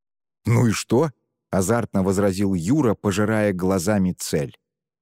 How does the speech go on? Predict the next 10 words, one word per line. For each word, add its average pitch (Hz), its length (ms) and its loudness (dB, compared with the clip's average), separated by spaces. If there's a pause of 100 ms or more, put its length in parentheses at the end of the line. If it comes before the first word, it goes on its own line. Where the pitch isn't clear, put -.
(340)
«Мне 135 220 2
нравятся 113 460 0
тяжелые 120 480 0
попы. 104 420 -2 (560)
Хорошая 113 720 0
жирная 110 560 0 (120)
попа 101 560 0 (100)
иногда 90 500 -4
очень 151 360 0
кстати. 110 600 -2